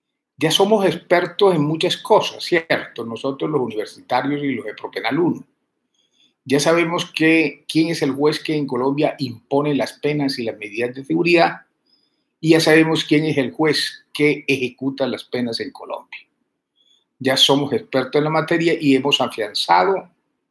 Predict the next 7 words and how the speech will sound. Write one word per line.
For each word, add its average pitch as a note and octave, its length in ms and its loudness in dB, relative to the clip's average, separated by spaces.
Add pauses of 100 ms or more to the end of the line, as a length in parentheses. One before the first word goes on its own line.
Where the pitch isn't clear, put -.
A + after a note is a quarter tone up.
(320)
conocimientos A#2+ 960 -6 (640)
elementales C3+ 640 0
y B2+ 60 -2
básicos A#2 460 -6
sobre G2 240 -10
el - 60 -20
particular. - 600 -14